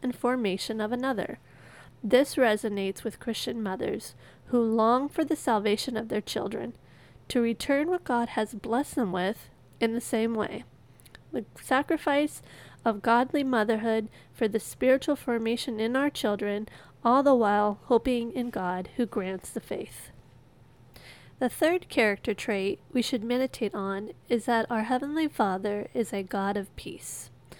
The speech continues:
Now, another way we can reflect God is that he is a God of peace,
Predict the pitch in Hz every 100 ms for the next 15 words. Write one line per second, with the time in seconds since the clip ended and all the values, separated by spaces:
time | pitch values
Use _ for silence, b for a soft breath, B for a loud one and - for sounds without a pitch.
0 | B B B B B - 214 277 330 320
1 | 247 233 226 226 233 220 - 220 214 -
2 | - 190 185 190 466 262 208 220 202 196
3 | - - 294 330 262 202 202 196 196 -
4 | - 233 269 -